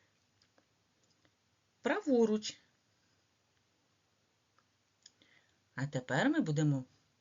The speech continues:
будувати колеса. Візьміть рожеву паличку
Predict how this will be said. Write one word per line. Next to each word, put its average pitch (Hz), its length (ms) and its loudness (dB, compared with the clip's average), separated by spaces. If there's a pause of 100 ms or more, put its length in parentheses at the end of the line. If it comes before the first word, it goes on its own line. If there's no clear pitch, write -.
(600)
будувати 139 500 -2
колеса. 165 680 -2 (460)
Візьміть 143 420 2
рожеву 131 680 -2
паличку 139 580 -4